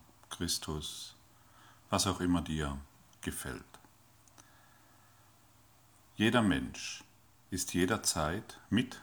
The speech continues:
dieser Lichtkraft verbunden und existiert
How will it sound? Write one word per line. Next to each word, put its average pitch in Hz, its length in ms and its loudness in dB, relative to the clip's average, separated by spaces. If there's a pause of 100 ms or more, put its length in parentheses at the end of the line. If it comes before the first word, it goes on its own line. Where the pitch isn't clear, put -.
(100)
dieser 76 240 2
Lichtkraft - 680 -6
verbunden 87 640 -2 (800)
und 95 180 0
existiert 92 1040 -2